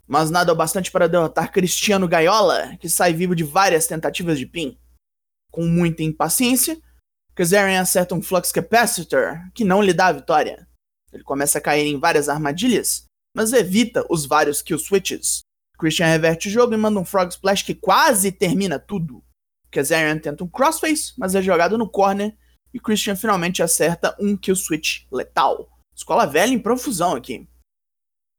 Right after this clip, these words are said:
Temos um vídeo de Darby Allin endereçado a Matt Hardy, a quem ele admirava por ter inspirado toda uma geração de lutadores. Mas agora que está velho e não dá no couro, precisa usar seu dinheiro para comprar respeito.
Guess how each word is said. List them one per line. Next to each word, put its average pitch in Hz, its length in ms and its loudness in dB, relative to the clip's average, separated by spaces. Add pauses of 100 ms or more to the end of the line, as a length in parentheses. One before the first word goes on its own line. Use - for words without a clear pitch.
(120)
Temos 170 220 -4
um 185 100 0
vídeo 185 260 0
de 160 120 -4
Darby 156 320 0
Allin 175 320 2
endereçado 196 680 2
a 170 40 -2
Matt 165 200 -2
Hardy, 190 540 0
a - 140 -20
quem 165 140 -2
ele 160 120 2
admirava 160 540 0
por 165 180 -8
ter 175 120 -4
inspirado 156 460 -2 (140)
toda 285 180 0
uma 190 140 0
geração 185 400 0
de 202 80 0
lutadores. 185 720 0 (540)
Mas 381 120 -2
agora 196 300 2
que - 80 -6
está 185 220 0
velho 151 500 2
e 170 60 -2
não 233 160 0
dá 151 120 2
no 240 120 -2
couro, 254 440 0 (460)
precisa 214 380 -2
usar 180 260 2
seu 214 160 2
dinheiro 175 380 2
para 185 180 0
comprar 160 360 -2
respeito. - 680 -4